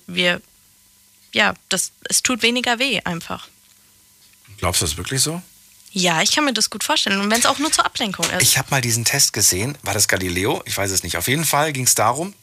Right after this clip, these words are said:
Speaker 2: seine Hand in, äh, entweder in kaltes oder in heißes Wasser zu machen. Ich weiß es nicht
Speaker 1: Mhm.
Speaker 2: mehr genau. Ich glaub, kaltes Wasser war das.
Speaker 1: Mhm.
Speaker 2: Oder heißes, ist egal. Auf jeden Fall, ab einer gewissen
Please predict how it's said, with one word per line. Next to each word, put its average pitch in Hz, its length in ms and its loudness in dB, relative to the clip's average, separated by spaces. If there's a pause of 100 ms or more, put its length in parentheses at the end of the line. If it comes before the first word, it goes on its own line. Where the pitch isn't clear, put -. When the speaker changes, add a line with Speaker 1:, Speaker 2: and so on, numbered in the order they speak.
(720)
Speaker 2:
seine 110 380 0
Hand 170 380 0 (100)
in, 131 400 -4
äh, 110 320 -2
entweder 131 260 -2
in 104 120 -4
kaltes - 400 0
oder 151 80 0
in 123 160 -2
heißes 117 360 2
Wasser 82 240 0
zu - 160 -2
machen. 80 220 -4
Ich 78 100 -6
weiß 87 160 0
es 101 100 -2
nicht - 100 -2
Speaker 1:
Mhm. 95 60 -2
Speaker 2:
mehr 80 100 -2
genau. 90 440 -2 (200)
Ich - 80 -2
glaub, 110 200 0
kaltes - 460 2
Wasser 73 280 0
war 71 120 -2
das. - 320 0
Speaker 1:
Mhm. 202 280 -4
Speaker 2:
Oder 92 220 0
heißes, 107 220 2
ist - 80 4
egal. 85 400 2 (260)
Auf 123 120 0
jeden 202 120 0
Fall, 185 100 4
ab 147 80 0
einer 156 140 0
gewissen 202 440 0